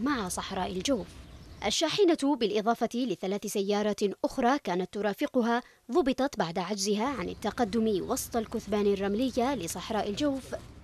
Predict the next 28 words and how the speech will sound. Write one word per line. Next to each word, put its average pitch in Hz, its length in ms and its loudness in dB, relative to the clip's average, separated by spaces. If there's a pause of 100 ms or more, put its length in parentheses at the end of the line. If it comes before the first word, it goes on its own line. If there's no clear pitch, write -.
(120)
وفق 247 380 -4
شهود 196 420 0
عيان. 190 520 0 (920)
اللافت 330 440 2
كما 196 300 2
تحكي - 300 -4
الصورة 302 480 2
هو 262 360 4
أن 190 200 0
النقود 208 480 2
المضبوطة 240 760 2
والمقدرة 262 840 4
بمبلغ 208 720 2
مائة 262 440 -2
مليار 208 440 0
ريال 202 400 0
يمني 214 580 6 (220)
هي 349 220 8
من 240 180 2
فئة 226 460 -2
خمسة 269 460 2
آلاف 202 420 -2
ريال، 202 540 0 (440)
وهي 185 340 -2
فئة - 340 -2
وهمية 254 720 2
غير 240 500 2
موجودة 202 540 -2